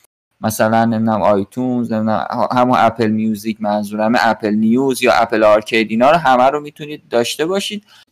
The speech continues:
بعد یه مدلی که داره اینه که شما می‌تونید اشتراک فامیلیش رو بخرید و در صورت که این کار رو انجام بدید،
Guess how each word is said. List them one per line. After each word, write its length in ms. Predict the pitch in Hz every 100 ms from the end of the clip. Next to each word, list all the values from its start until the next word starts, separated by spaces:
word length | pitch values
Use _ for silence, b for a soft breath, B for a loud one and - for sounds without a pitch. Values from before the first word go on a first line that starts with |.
| -
بعد 200 | 180 196
یه 80 | 202
مدلی 440 | 180 165 165 202
که 140 | 202
داره 200 | 160 156
اینه 160 | 170 190
که 100 | -
شما 200 | - 160
می‌تونید 360 | 170 175 180 180 - - -
اشتراک 580 | 131 - 131 127 127 165
فامیلیش 600 | - 143 123 120 127 -
رو 80 | 95
بخرید 400 | 104 - - _ _ _ _ _ _ _ _
و 580 | 127 143 143 143 139 - - 123
در 180 | 151
صورت 360 | 156 160 165 202
که 80 | 214
این 140 | 196
کار 200 | - 156
رو 60 | 151
انجام 580 | 131 147 139 143 139 139
بدید، 720 | 135 139 160 196 175 160 -